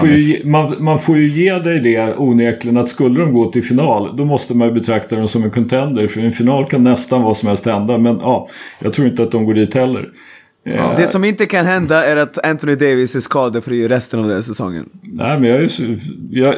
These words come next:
Speaker 1: du vet att jag är med dig, Nick. Det är liksom, det är helt
Speaker 2: Ja, vi får
Speaker 1: Får
Speaker 2: se.
Speaker 1: jag bara
Speaker 2: Vi
Speaker 1: fråga en sak till om D'Angelo Russell, eh,
Speaker 2: Mm.
Speaker 1: Addis?
Speaker 2: Mm.
Speaker 1: Hur många slutspelsserier har han gjort?
Speaker 2: Eh, pff. Ja,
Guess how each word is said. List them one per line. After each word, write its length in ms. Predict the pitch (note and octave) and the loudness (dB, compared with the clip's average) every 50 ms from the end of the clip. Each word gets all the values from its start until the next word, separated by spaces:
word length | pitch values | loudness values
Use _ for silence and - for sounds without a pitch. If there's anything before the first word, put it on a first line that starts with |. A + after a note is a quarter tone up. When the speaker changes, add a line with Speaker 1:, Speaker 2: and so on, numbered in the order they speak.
| - D#3 | -4 -4
Speaker 1:
du 180 | B2+ B2+ D3 | -2 0 0
vet 280 | C#3 D3 D#3+ E3+ E3+ - | 2 2 2 2 0 0
att 140 | E3 - - | -2 0 2
jag 120 | B2+ B2 | 2 2
är 40 | B2 | 2
med 220 | A#2+ C3 C#3 C#3+ | 2 2 2 2
dig, 140 | C#3 C3+ B2 | 2 2 2
Nick. 340 | G#2 G2 F#2+ F#2 F#2 - - - | 2 2 0 -2 -4 -8 -12 -6
Det 260 | - A2 B2 B2 B2 A#2 | -2 0 2 2 2 0
är 80 | A2 G#2+ | 0 0
liksom, 440 | A2 A#2 A2+ - A#2+ A#2 A#2 - - | 0 -2 -2 -2 0 0 0 0 0
det 120 | A2 B2 | 0 0
är 120 | B2 A#2+ A2 | 0 2 2
helt 680 | G2+ C3+ C3 B2 A2 G#2+ - - - - - - - - - - - - - - - - | 0 0 0 0 0 -2 -6 -10 -14 -16 -16 -16 -18 -20 -20 -20 -20 -20 -20 -16 -8 -4
Speaker 2:
Ja, 180 | G2+ A2+ - A2+ G2 | -4 -4 -4 -4 -6
vi 120 | A2+ C3 C3+ | -6 -4 -4
får 100 | - F#3 | -4 -2
Speaker 1:
Får 120 | F#3 F#3 | 2 2
Speaker 2:
se. 60 | F#3+ F#3 | 4 4
Speaker 1:
jag 80 | F3+ | 4
bara 100 | G3 F#3+ F3 | 4 2 4
Speaker 2:
Vi 60 | B2+ | 4
Speaker 1:
fråga 280 | B3+ - F#3 F#3 G3+ G3 | 4 4 4 4 4 2
en 80 | D#3+ D3 | 2 2
sak 220 | - E3+ D3 - | 2 0 0 2
till 220 | - D#3 D#3+ D#3+ E3 | 2 2 2 2 2
om 100 | D3+ C#3+ | 2 2
D'Angelo 460 | D3 C#3 C3 B2+ B2 C3 B2+ B2 B2+ C3 C#3+ | 2 2 2 2 2 2 2 2 2 2 2
Russell, 380 | D3 - - - C#3 B2+ A#2+ | 0 0 -2 0 0 2 2
eh, 440 | A#2 A2 A2+ B2+ B2 A#2+ A2+ A2 G#2+ | 0 0 -2 0 0 2 2 2 2
Speaker 2:
Mm. 400 | G#2+ G#2 G#2 G2 F#2+ F#2 F2 D#2+ - - | 2 2 2 0 -2 -4 -4 -6 -6 -4
Speaker 1:
Addis? 420 | A#2 A#2 G2+ G2+ G2+ - - - - - _ | -4 -2 -2 -4 -6 -6 -8 -12 -14 -16 _
Speaker 2:
Mm. 120 | - - B2+ | -2 0 0
Speaker 1:
Hur 60 | D3+ | 0
många 180 | D3+ D3+ C#3+ C3+ | 2 0 0 0
slutspelsserier 680 | - - C#3+ B2+ - - B2+ A#2+ A#2+ - C#3 C#3 C#3 | 0 0 -2 -2 -2 -2 -2 -2 0 0 0 0 0
har 60 | C3 | 0
han 120 | B2 A2+ G2+ | 0 0 0
gjort? 320 | G2+ G#2+ - - - - _ _ _ _ _ _ _ _ _ _ _ _ _ _ _ _ _ _ _ _ _ _ _ _ - | -2 -4 -6 -10 -16 -20 _ _ _ _ _ _ _ _ _ _ _ _ _ _ _ _ _ _ _ _ _ _ _ _ -4
Speaker 2:
Eh, 300 | G2 F#2 F2+ E2+ D#2+ D2+ | -4 -2 -2 -2 -4 -6
pff. 320 | C#2 _ _ - - - - - - - - - _ _ _ _ - _ _ - _ _ - - - - - - _ - - _ _ _ _ - | -8 _ _ -14 -14 -12 -14 -14 -18 -20 -20 -20 _ _ _ _ -20 _ _ -20 _ _ -20 -20 -20 -20 -20 -20 _ -20 -20 _ _ _ _ -20
Ja, 460 | - D2+ C#2+ C#2+ C#2+ - - E2 | -14 -10 -8 -6 -6 -6 -6 -6